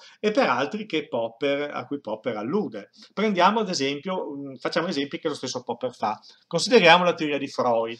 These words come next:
La teoria di Freud è basata su un modello esplicativo della psiche, è basato su io, es, super io,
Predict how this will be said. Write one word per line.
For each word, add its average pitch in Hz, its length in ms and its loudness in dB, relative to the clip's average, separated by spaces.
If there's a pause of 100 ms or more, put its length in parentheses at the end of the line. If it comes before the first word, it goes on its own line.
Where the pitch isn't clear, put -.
(100)
La - 120 -2
teoria 294 300 0
di - 60 -2
Freud 196 380 2
è 135 120 0
basata 139 480 -2
su - 160 -12
un 113 60 -10
modello 123 420 -4
esplicativo 117 640 -12
della 170 160 -6
psiche, 160 400 -6
è 127 40 -4
basato 113 320 -6
su 123 140 -10
io, 123 240 -4
es, 123 240 -6
super 214 300 -10
io, 147 380 -2